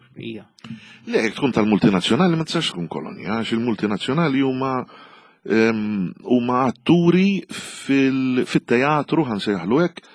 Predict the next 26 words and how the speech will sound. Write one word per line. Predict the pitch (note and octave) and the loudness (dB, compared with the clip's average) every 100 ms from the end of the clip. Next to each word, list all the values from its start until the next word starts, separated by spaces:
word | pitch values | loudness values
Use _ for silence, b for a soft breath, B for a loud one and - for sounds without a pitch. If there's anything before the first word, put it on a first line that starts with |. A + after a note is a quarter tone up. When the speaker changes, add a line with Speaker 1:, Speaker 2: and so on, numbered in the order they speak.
| b b b | b b b
Speaker 2:
ta-, | - C#3+ | -2 -2
tal-kolo-, | - - B2+ B2+ C3 B2+ | -2 -2 -2 2 2 2
tal-globalizzazzjoni, | B2+ B2 A2+ B2 B2 A#2 B2 - F#3 F2+ D#2 | 0 2 2 2 2 0 -2 2 4 2 2
jiġifieri | G#2+ G2+ B2+ A2+ | 0 2 2 2
fejn | A#2+ A2 | 2 0
m'hemmx | A2+ - | 0 -2
l-istat. | A#2+ - D3 F2 - - B B B B B | -2 0 -2 -2 -8 -18 B B B B B
Le, | A3+ G3+ | 4 6
jien | A3+ B3 | 6 4
iktar | G3 D#3+ | 4 2
qed | C3+ | 2
narana | C3 A#2+ G2+ F#2+ G#2 | 0 2 2 2 0
li, | G#2+ A#2 | 0 0
li, | B2 B2 A2 | 0 0 2
li | D3 F3+ F#3 | 2 2 2
nispiċċaw | F3 - C3+ - - D#3 F#3+ F3 _ _ _ _ | 2 2 -2 0 0 4 4 2 _ _ _ _
nobdu | B2+ D#3+ A3+ C#3 - B2+ C3 | -2 4 4 4 4 6 6
l-liġijiet | C3+ B2 A#2 A#2+ B2 | 4 2 2 2 2
Ewropej, | B2 A#2+ G2 C#2+ F#2 B B B B | 4 4 2 0 -4 B B B B
mhux | A3+ A#3+ | 2 4
għax | F3+ | 6
ikunu | D#3+ C3+ | 6 6
liġijiet | D3 C#3 A2 A#2+ - | 4 4 4 4 4
fl-interess | E3 B2 G#2+ - | 0 2 0 0
tal-Ewropej | G#2+ G2+ G2 F#2 F#2 F2+ | 2 4 4 2 0 0
kollha, | E2 C2+ F#2 C3+ | -2 -4 -4 -6